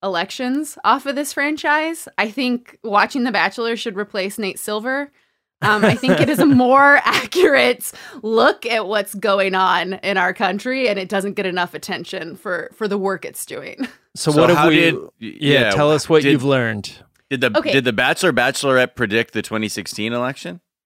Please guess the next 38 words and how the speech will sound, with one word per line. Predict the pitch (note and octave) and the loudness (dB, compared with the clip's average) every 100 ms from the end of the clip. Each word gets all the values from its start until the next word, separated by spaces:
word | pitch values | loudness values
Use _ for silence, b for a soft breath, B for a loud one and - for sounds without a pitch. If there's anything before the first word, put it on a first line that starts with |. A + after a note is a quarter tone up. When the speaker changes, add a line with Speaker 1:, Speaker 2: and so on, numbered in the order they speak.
| _ _ _ | _ _ _
Speaker 1:
To | - D4+ | -2 0
me, | C4+ E4 C#4 B3 B3 | 0 -2 -2 -4 -4
yes. | A3+ C4 - - | 0 0 -2 -4
I, | A#3 C#4 | 0 2
'cause | - | 2
Speaker 3:
Okay. | - | 2
Speaker 1:
I | B3+ | 0
was | D#4+ C#4+ | 0 -2
watching | B3 A#3+ D4+ B3 | 2 2 2 -6
it | G3 | -6
and | G3 | -4
I | F3+ | -4
was | F3+ G#3 | -4 -6
like, | G#3+ C4 | -2 0
Speaker 3:
Walk | A#3+ C#3+ | 2 2
me | C#3+ | 0
through, | B2+ C#3 | 0 2
Speaker 1:
so, | C#4+ | 4
I | |
Speaker 3:
walk | B2 | 4
Speaker 1:
mean, | C#3 | 2
Speaker 3:
me | A#2+ | -2
through | A#2+ G2+ | -2 -2
that. | E2+ - _ _ _ _ - | -2 -4 _ _ _ _ -6
Speaker 1:
Okay, | A#3+ - - | -6 -6 -10
so | - | -8
The | A#3 | -2
Bachelor | B3+ C4 D4+ C4+ | 0 0 -2 -2
is, | B3 A3+ G#3+ | -2 -4 -2
is | A#3 G#3+ | -2 -2
one | A#3+ | -2
of | A#3 G3+ F#3 G3 | -2 -6 -10 -6
the | A3+ | -2
number | A3 A#3+ B3 B3 | 2 2 2 0
one | A3 G#3 G3 | -2 -4 -6
shows | - G#3+ F#3+ E3+ E3+ - | -6 -4 -2 -4 -8 -14
in | - F#3 | -10 -8
America. | E3+ G3 F#3+ F3 C#3 - F3+ A2 F3 | -6 -6 -6 -6 -8 -8 -6 -4 -6